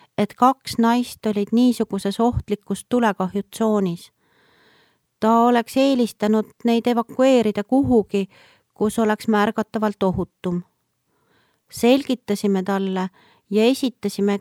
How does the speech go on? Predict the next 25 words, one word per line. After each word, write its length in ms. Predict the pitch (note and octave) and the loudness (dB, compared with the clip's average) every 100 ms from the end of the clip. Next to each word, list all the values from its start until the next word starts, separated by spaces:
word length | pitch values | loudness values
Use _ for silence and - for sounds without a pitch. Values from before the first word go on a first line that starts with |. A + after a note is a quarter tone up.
| - | -2
kõik 280 | C4+ C4 _ - | 0 0 _ 0
põhjendused, 720 | B3 A#3 G3+ F#3 G3 G3+ G3 _ A3+ | 2 2 -2 -4 -6 -4 -6 _ -2
miks 400 | A#3+ B3 - G3+ | -2 -4 -8 -4
me 140 | F#3 | -2
ei 80 | G3 | -2
soovi 380 | A3+ G#3+ F#3+ F#3+ | 0 0 0 -2
oma 180 | G3 | -4
kodust 420 | F#3+ D#3+ G3 - G#3 | -4 -6 -6 -4 -2
lahkuda. 560 | G#3 - - F3+ E3+ - _ _ _ _ _ _ _ _ | -4 -6 -14 -10 -10 -12 _ _ _ _ _ _ _ _
Kuid 280 | G#3 G#3+ A#3 | -2 0 0
üsna 300 | C4 C4+ A#3+ | 0 2 2
ilmselt 580 | A3+ B3+ A#3 G#3 F#3+ - | 2 2 0 -2 -6 -6
oli 140 | G3 G3+ | -2 0
näha, 520 | A#3 C#4+ C4 G#3+ F#3+ | 0 0 0 0 -2
et 260 | - - - | -6 -14 -2
kogu 320 | B3 - G#3+ | -2 0 -4
see 240 | - G3+ | -2 -4
idee 560 | G3+ B3 B3+ A#3+ G#3+ G3 _ _ _ G#3+ | -2 -2 0 0 -2 -6 _ _ _ 0
Jumala 420 | C4 C4+ A3 G3 | 2 2 0 0
kaitsest 840 | A#3+ C#4+ C4+ - - G#3 - - | 0 0 -2 -10 -10 -10 -12 -8
ei 340 | A3 A3 A3 A3 | -4 -2 0 0
olnud 360 | A#3 A#3 A3 A3 | 0 -2 -2 0
Mike'ile 540 | A3 A#3 - A#3+ G#3+ | 0 -2 -6 -6 -4
eriti 300 | G#3+ A3 - | -4 -4 -2
meeltmööda. 840 | A3 G3+ F3+ - F#3 F#3 F3+ - | -2 -2 -4 -8 -6 -4 -6 -8